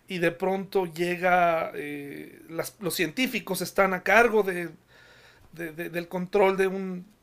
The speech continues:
una arma nuclear o lo que sea, o hay un cataclismo, un, una cosa, y de pronto llega el, el, el,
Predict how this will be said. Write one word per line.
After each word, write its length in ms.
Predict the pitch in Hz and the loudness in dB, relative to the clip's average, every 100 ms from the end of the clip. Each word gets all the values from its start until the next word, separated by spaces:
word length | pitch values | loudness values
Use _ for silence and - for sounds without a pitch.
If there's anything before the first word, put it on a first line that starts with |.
| _ | _
una 200 | 185 180 | -6 -2
arma 420 | 170 165 170 175 | 0 2 0 0
nuclear 400 | 160 151 202 196 | -4 0 6 8
o 40 | 175 | 8
lo 140 | 165 | 2
que 100 | 165 | -4
sea, 360 | 151 202 190 170 | 2 4 6 4
o 100 | 165 | 2
hay 140 | 196 | 0
un 120 | 190 | -4
cataclismo, 760 | 180 175 175 - 185 208 180 180 | -4 -6 -4 -4 -2 -2 -2 -2
un, 240 | 180 185 196 | -4 -6 -8
una 220 | 190 - | -8 0
cosa, 340 | 214 208 208 - _ - - _ 185 | 2 4 0 -2 _ -20 -20 _ 0
y 60 | |
de 80 | 190 | 2
pronto 260 | 254 277 254 | 2 0 0
llega 480 | 233 247 233 214 - | 2 4 6 6 2
el, 460 | 175 170 160 156 135 _ - | 0 0 -2 -6 -12 _ -12
el, 320 | 185 175 156 143 - - - _ - | -8 -6 -8 -16 -20 -20 -20 _ -14
el, 720 | 160 151 147 147 143 143 | -10 -10 -12 -14 -14 -16